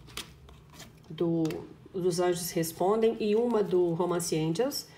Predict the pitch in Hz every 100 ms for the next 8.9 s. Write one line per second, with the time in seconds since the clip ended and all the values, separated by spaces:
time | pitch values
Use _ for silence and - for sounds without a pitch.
0 | - - - 240 269 262 247 233 240 226
1 | 214 214 214 - 262 330 - - - -
2 | - - 208 220 208 - 180 160 156 -
3 | - - - - _ - - _ - -
4 | - 202 196 180 175 170 170 165 - 147
5 | 156 202 - 220 226 233 240 233 254 247
6 | 220 - 190 190 175 135 135 160 180 208
7 | 175 208 196 190 180 165 175 180 185 175
8 | 175 - 165 160 160 180 - 269